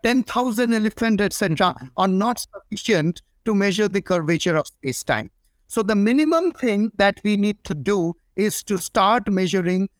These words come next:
the mass or the energy density or the movement of sun, our sun. So I'm trying to give an idea to the viewers that how massive the scales of measurement are.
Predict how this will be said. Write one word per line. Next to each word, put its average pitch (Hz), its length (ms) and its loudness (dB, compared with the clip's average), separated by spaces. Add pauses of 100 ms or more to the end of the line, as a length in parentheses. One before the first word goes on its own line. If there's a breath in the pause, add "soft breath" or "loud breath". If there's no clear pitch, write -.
(140)
the 180 140 -2
mass 175 500 2 (160)
or 180 140 2
the 180 180 0
energy 185 320 0
density 208 600 -2 (120)
or 170 120 -2
the 180 120 0
movement 180 560 -2
of 139 140 0
sun, 160 480 0 (580)
our 160 240 2
sun. 120 400 -2 (560)
So 202 320 -2
I'm 202 80 -2 (200)
trying 269 300 -2
to 277 140 -4
give 226 240 0
an 233 140 0
idea 202 640 2
to 214 80 -2
the 185 140 -2
viewers 165 600 -2
that 175 240 0
how 233 360 -2
massive 185 840 0 (320)
the 202 160 0
scales 240 580 0
of 208 160 0
measurement 185 640 0
are. 139 360 0